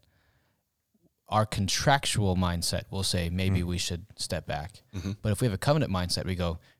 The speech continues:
Speaker 1: "This, we signed up for the, that, the reality that there will be serious times when the cost outweighs the quote unquote benefit," depending on how you measure <laughs> that benefit.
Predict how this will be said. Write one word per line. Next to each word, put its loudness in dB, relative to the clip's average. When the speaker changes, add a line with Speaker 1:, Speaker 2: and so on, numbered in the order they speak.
Speaker 1:
"This, -2
we 4
signed 4
up 2
for 2
the, 2
that, -2
the 0
reality 4
that -4
there 4
will 2
be 0
serious 0
times -2
when -2
the -4
cost 0
outweighs -2
the -4
quote 0
unquote -6
benefit," -4
depending 2
on 2
how 2
you 2
measure 2
<laughs> 2
that -2
benefit. -2